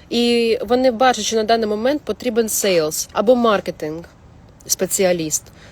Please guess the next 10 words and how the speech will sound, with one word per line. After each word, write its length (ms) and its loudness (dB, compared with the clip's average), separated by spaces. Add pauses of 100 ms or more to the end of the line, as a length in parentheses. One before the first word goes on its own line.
(300)
і 100 0
ви 120 4
знаєте, 400 4
що 260 4
у 60 4
вас 240 2
є 200 0
такий 280 -4
спе-, 260 -4
м, 400 0